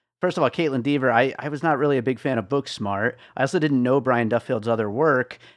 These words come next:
And so just the idea of, like, a sci-fi streaming movie that just kinda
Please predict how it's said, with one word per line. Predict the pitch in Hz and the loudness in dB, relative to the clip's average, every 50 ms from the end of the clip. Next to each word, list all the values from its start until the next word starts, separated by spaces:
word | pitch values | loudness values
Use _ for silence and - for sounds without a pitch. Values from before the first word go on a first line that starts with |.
| _ _ _ 143 | _ _ _ -2
And | 147 156 151 151 147 | 0 0 0 0 -2
so | - 190 170 165 | -2 0 0 0
just | 160 170 - | -2 -4 -4
the | - 165 | 2 2
idea | 156 139 120 139 139 139 | 4 4 4 4 2 2
of, | 127 123 | 2 2
like, | 127 120 123 117 143 | 0 0 0 0 2
a | 151 151 147 147 139 127 | 2 4 6 6 4 2
sci-fi | 113 - - 120 117 120 - - 120 117 113 | 0 -2 -2 -2 -2 0 0 2 2 2 0
streaming | - - - 123 117 123 117 | -2 -4 -4 -2 -2 0 0
movie | 113 117 117 110 117 113 | 0 0 0 0 -2 -2
that | 110 110 | -2 -4
just | - 110 - | -6 -8 -10
kinda | - - 117 107 104 104 104 110 | -10 -8 -8 -8 -8 -10 -10 -14